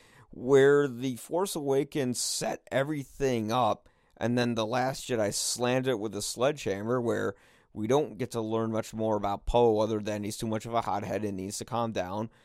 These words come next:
Well, they don't develop anything really about him in this film other than,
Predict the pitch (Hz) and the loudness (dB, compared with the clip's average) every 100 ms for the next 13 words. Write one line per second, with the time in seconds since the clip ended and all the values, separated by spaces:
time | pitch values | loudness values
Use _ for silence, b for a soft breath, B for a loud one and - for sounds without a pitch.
0 | b b 113 113 151 175 180 - 147 120 | b b -2 0 2 2 -2 -6 -2 0
1 | 110 113 104 - 120 120 113 113 107 107 | 2 0 -2 -2 0 2 0 -2 -2 0
2 | 110 104 98 92 95 107 98 101 95 - | 0 0 -2 -4 -6 -6 -6 -8 -8 -8
3 | 101 98 101 98 104 | -6 -4 -4 -4 -6